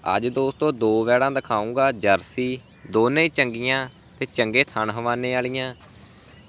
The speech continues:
ਤੇ ਵੀਡੀਓ ਨੂੰ ਐਂਡ ਤਾਈਂ ਵੇਖਿਆ ਜੇ, ਜਿਹਨੂੰ ਪਸੰਦ ਆ ਜਾਣਗੇ ਇੱਥੇ ਆ ਕੇ ਆਪਦੀ ਤਸੱਲੀ ਨਾਲ ਖਰੀਦਦਾਰੀ ਕਰ ਲਿਆ ਜੇ। ਨੰਬਰ ਬਾਈ ਦਾ ਵੀਡੀਓ ਦੇ ਐਂਡ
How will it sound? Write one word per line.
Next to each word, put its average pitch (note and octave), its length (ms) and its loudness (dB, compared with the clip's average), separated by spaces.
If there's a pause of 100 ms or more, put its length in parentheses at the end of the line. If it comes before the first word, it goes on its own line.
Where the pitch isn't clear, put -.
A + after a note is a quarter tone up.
(180)
ਤੇ B2+ 140 4
ਵੀਡੀਓ B2 300 2
ਨੂੰ D#3 140 0
ਐਂਡ G#2+ 140 0
ਤਾਈਂ A2+ 220 0
ਵੇਖਿਆ B2 400 0
ਜੇ, A#2+ 340 -2 (220)
ਜਿਹਨੂੰ A#2 360 -2
ਪਸੰਦ A#2 460 -4
ਆ B2 100 2
ਜਾਣਗੇ B2+ 320 -4
ਇੱਥੇ A#2 280 -4
ਆ F#2+ 200 2
ਕੇ A#2+ 220 -4
ਆਪਦੀ G#2+ 420 0
ਤਸੱਲੀ G#2 400 -4
ਨਾਲ A#2 140 -6
ਖਰੀਦਦਾਰੀ A2 460 -4
ਕਰ G#2 220 2
ਲਿਆ A#2 240 0
ਜੇ। B2+ 160 -4 (320)
ਨੰਬਰ A2+ 260 -4
ਬਾਈ A#2+ 200 0
ਦਾ A#2 120 -2
ਵੀਡੀਓ A2+ 320 -6
ਦੇ A2 100 -6
ਐਂਡ A2 180 -6